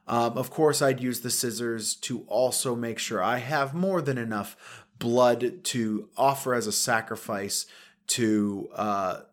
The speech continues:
the great Cthulhu. And when he has come to our realm and blessed us with, um,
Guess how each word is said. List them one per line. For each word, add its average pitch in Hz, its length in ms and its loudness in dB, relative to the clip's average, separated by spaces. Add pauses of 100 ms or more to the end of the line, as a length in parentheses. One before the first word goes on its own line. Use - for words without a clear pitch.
the 113 160 -4
great 110 420 0
Cthulhu. 95 720 -8
And 107 440 -10 (240)
when 123 540 -4
he 117 600 -6 (260)
has 120 280 2
come 151 360 -4
to 139 300 0
our 127 180 6
realm 107 380 -2
and 101 220 -6
blessed 117 420 -4
us 117 240 -4
with, 101 260 -6 (580)
um, 95 480 -2